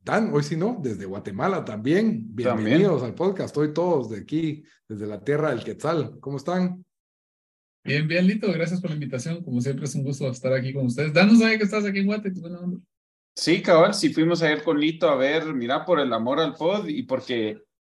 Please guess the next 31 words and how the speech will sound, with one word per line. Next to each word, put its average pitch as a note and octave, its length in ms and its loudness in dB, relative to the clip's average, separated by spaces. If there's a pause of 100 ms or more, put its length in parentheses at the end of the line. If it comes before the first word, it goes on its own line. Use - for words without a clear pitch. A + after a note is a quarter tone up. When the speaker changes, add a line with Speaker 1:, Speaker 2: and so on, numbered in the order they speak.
(140)
Speaker 2:
porque, A#2 1000 2
eh, G#2 40 -4
Juan E3 400 6
de D3 120 4
Geek C3 240 -2
Stuff - 340 0
G D#3 160 -4
T F3 160 4
nos C#3 220 -2
dijo, D3 260 -2
"Mucha, C#3+ 320 2
vamos F#3+ 240 4
a D3+ 60 -2
hacer F3+ 180 0
review F3 460 2
de C#3 180 2
Ant-Man F#3 460 0
Speaker 3:
<laughs> E3+ 1040 0
Speaker 2:
a C#3 120 4
las B2 300 2
ocho E3+ 680 0
domingo". D#3 540 -2
Fuimos D#3+ 340 -4
a B2+ 80 -2
ver C3+ 200 0
Ant-Man, F3 800 -4
Speaker 1:
Así, - 100 -8
Speaker 2:
em, A2+ 800 0
Speaker 1:
por C#3+ 180 -2
si C#3 140 -2
voluntariamente. C3 1080 -2